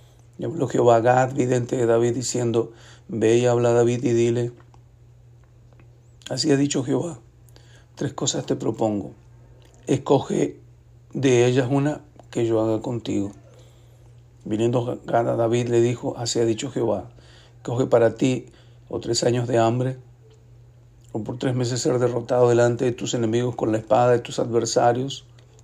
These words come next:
o por tres días la espada de Jehová,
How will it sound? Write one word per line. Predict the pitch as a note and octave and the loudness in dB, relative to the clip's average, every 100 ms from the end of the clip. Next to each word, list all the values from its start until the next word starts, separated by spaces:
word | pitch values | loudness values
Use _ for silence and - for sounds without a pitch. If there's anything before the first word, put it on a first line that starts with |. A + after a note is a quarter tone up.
| - - - - - | -20 -20 -20 -20 -18
o | - A#2+ | -14 -8
por | A#2 | -6
tres | - C#3 | -2 0
días | C3+ C#3+ | 2 2
la | C#3 | 2
espada | B2+ C#3 C3 | 2 4 4
de | B2+ | 4
Jehová, | B2 C3 A2 - | 0 0 0 -2